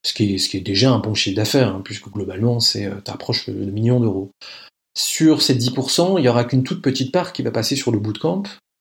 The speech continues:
parce que c'est des petits montants par rapport à une formation que tu factures entre mille cinq cents et trois mille euros selon le type de formation sur deux jours. Là, euh, c'est globalement trois ou quatre mille euros sur six semaines.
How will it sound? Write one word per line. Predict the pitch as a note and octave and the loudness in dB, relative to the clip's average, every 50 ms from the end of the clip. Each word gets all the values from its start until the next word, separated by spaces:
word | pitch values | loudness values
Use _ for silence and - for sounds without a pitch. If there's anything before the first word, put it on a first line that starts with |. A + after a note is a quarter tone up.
| _ _ _ - | _ _ _ -10
parce | A2 G2+ - - | -10 -8 -6 0
que | - C#3+ D3 C#3+ | 2 4 4 4
c'est | - - A2 | 2 -2 -4
des | - C3 | -4 -6
petits | - - A#2+ A2+ - - - A#2+ | -4 -4 -4 -2 -2 0 0 2
montants | A#2+ B2 B2+ B2+ D#3+ E3 F3 | 2 2 4 4 4 4 4
par | E3+ B2+ G2 G2 | 0 -2 -2 -2
rapport | G#2 G#2 C#3 C#3+ B2+ | -2 0 2 2 2
à | A2+ | 2
une | G#2+ G#2+ | 0 -2
formation | - - G2+ G2+ G2 F#2 - - E2 D#2 | -6 -6 -6 -6 -6 -6 -6 -6 -6 -6
que | - - | -4 -6
tu | A2+ - - A2+ | -8 -8 -8 -8
factures | - G2+ F#2+ - - - C#3+ C3+ A2 | -6 -8 -8 -8 -6 -6 -4 -4 -4
entre | G2+ G2+ - C3 C3+ B2+ G2+ - - - - - - - _ - - | -6 -4 0 2 2 2 2 0 -6 -20 -20 -20 -20 -20 _ -6 0
mille | A2+ B2+ C3+ C3 | 2 2 2 2
cinq | C3 - C3+ B2 | 2 2 2 2
cents | A#2+ - - C3+ C#3 C#3+ C3+ G#2+ | 2 2 2 2 2 2 2 2
et | G2 F#2+ F#2 F#2 | 0 -2 -4 -6
trois | - - - A#2 | -8 -2 0 2
mille | A#2 B2 A#2 A2 | 4 4 4 4
euros | G2+ G2+ A#2+ C3 C3 | 4 6 6 4 4
selon | C3 - G2+ G#2 G#2 | 4 0 -4 -2 -2
le | G2+ | -4
type | - - A#2 | -4 -4 -4
de | G2+ G2 | -4 -6
formation | - G2 F#2+ F#2+ F#2+ - C3 B2 | -6 -8 -10 -8 -6 -6 -6 -6
sur | - - - F#2+ | -6 -8 -10 -4
deux | G#2 G#2+ | -4 -2
jours. | G#2 B2 F3 F3 C3 G#2 | 2 4 4 4 4 2
Là, | G#2+ A#2+ C#3+ D3 A#2+ | 2 2 2 2 2
euh, | G#2 - - - - _ _ - | 0 -2 -4 -10 -20 _ _ -6
c'est | - - - C#3+ C#3+ D3+ C3 | -2 0 4 4 4 4 4
globalement | G#2+ G#2+ G2 G2 F#2+ G#2+ B2+ D3 D#3 C#3+ | 2 0 0 0 2 2 4 4 2 2
trois | - - - C#3+ C3+ | 0 2 4 4 4
ou | C3 | 4
quatre | B2+ A2 - - | 2 -2 -4 -2
mille | A2 G#2 | -2 0
euros | G2+ A#2+ D3 | 2 2 2
sur | C#3+ - - - | 0 0 -6 -6
six | - D3 C#3 | -6 -6 -4
semaines. | - B2 G2+ G2+ - | -6 -6 -6 -6 -10